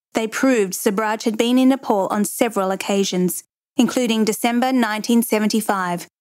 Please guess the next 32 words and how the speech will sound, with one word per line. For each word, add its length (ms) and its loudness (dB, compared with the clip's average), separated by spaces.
when 120 0
the 80 2
murders 400 2
took 240 -2
place. 480 -4
What's 340 0
more, 320 0
he 120 -8
had 200 -6
transcripts 640 -4
of 140 -4
the 80 -4
police 340 -2
statements 640 -2
Sobraj 640 -4
and 140 2
Leclerc 420 0
had 140 -2
made 260 2
in 140 4
New 180 6
Delhi 380 0
in 200 4
nineteen 400 2
seventy-six, 800 -2
in 140 4
which 200 0
they 200 -2
acknowledged 680 -2
travelling 420 0
to 100 0
Nepal 520 0